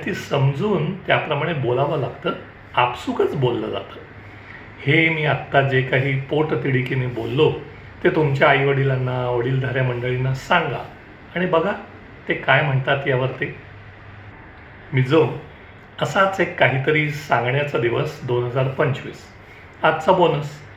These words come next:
मी अमेला म्हटलं की "जरा वीणाला सांग, मला काही बोनस गाणी हवी आहेत." वीणा त्याला म्हणाली, "माझ्याशी थेट बोलायला सांग की मिलिंदला." या एकाच वाक्यात बोलणं, सांगणं आणि म्हणणं हे तिन्ही शब्द आले आहेत.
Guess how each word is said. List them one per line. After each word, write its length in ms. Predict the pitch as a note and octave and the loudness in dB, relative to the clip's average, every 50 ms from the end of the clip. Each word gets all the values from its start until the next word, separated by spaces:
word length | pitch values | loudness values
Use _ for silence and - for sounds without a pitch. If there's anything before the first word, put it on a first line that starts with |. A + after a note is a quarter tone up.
| - - - - - - - - | -20 -20 -20 -20 -20 -16 -8 -4
मी 100 | D#3+ E3+ | 0 0
अमेला 300 | D#3 C#3 D3+ D#3+ E3+ F3 | 2 4 4 4 4 4
म्हटलं 500 | F3 D#3+ - - G3 G3 F#3 D#3 D3 D3+ - - - - - - - - | 4 2 -2 0 2 2 2 2 2 -2 -6 -10 -14 -18 -18 -18 -8 -4
की 100 | - F#3 | -2 2
"जरा 260 | F3 F#3+ G3 G3 G3 | 4 4 6 6 4
वीणाला 340 | F#3 E3+ D#3+ E3+ F3 F3+ F3 | 4 2 2 2 2 0 -2
सांग, 460 | - - G3 F#3+ F3+ C#3 C3 C#3+ E3+ - - - - - - - | -2 0 2 2 2 2 2 0 -2 -6 -10 -14 -20 -8 -2 0
मला 140 | C#3 C#3+ | 2 2
काही 160 | D#3+ D#3+ E3+ F3 | 2 2 0 0
बोनस 400 | D3+ C3+ C3+ C3+ C#3+ D#3+ D#3 D3 | 0 2 2 2 2 0 0 0
गाणी 180 | D3 C#3+ D3 D3 | -2 0 0 0
हवी 280 | B2+ B2+ A#2 C3 B2+ | 0 0 0 0 0
आहेत." 120 | G#2+ - - - - - - - - - - - - - | -2 -2 -4 -10 -18 -20 -20 -20 -20 -20 -20 -20 -16 -12
वीणा 260 | - A2 A2+ A#2+ B2 | -8 -4 -2 0 0
त्याला 220 | B2 C3+ C3 C3 C3 | 2 2 2 4 4
म्हणाली, 340 | C3 C3 C3 C3+ E3 F3 D#3 - - - - - - - - | 4 4 2 2 0 -2 -4 -8 -10 -16 -18 -20 -20 -12 -8
"माझ्याशी 720 | - A2 A2 A#2 B2+ C3 C3+ - D#3+ D#3 D3+ C3+ C3 - - - | -6 -4 -4 -2 -2 -2 -2 -2 -2 -2 -2 -2 -4 -6 -4 2
थेट 220 | C3+ C#3 D3 D3 | 2 4 4 4
बोलायला 400 | C3+ C3 C3+ C3 C#3+ D3+ D#3 E3+ | 2 2 2 4 2 2 0 -2
सांग 200 | E3 - - F3+ G#3 - | -4 -2 -2 -2 -2 -2
की 60 | - D#3+ | -2 -2
मिलिंदला." 380 | D3 C3 A#2+ A#2+ A2 G#2 G#2 - - - - - - - - - - - - - - | -2 0 -2 -2 -4 -6 -8 -12 -14 -18 -20 -20 -20 -20 -20 -20 -20 -20 -10 -2 4
या 80 | D#3+ D#3 | 4 4
एकाच 400 | D3 C3+ C3+ - D#3 D#3 D3 - | 4 4 2 2 2 2 2 2
वाक्यात 600 | D3+ C3 - - - E3 D3 B2 A#2 B2 B2+ - | 2 2 2 2 2 2 4 2 2 0 -4 -6
बोलणं, 560 | A#2+ B2 B2+ B2 B2 B2 B2+ B2+ C3 C3 C3 | -4 -2 -2 0 0 -2 -2 0 0 0 -2
सांगणं 480 | C3 - - C3 A#2+ A2+ A#2 A#2+ B2 B2 | -2 -2 0 -2 0 -2 -2 -4 -4 -4
आणि 140 | B2 C3+ | -4 -4
म्हणणं 380 | D3 D3 D3+ F3+ E3+ C3 - - - - - - - - - - - - | -2 0 0 2 0 0 -2 -6 -10 -14 -18 -20 -20 -20 -20 -20 -6 -2
हे 80 | - F#3 F#3 F3+ - | 0 0 0 2 0
तिन्ही 340 | E3 D3+ C#3 C#3 D#3+ G#3 - | 2 2 4 4 4 2 2
शब्द 300 | - - C#3 B2+ B2+ D3 | 0 -2 -2 0 2 2
आले 240 | C#3 B2 A#2+ C3 | 2 2 2 0
आहेत. 180 | A#2+ - A2 - | -2 -4 -6 -8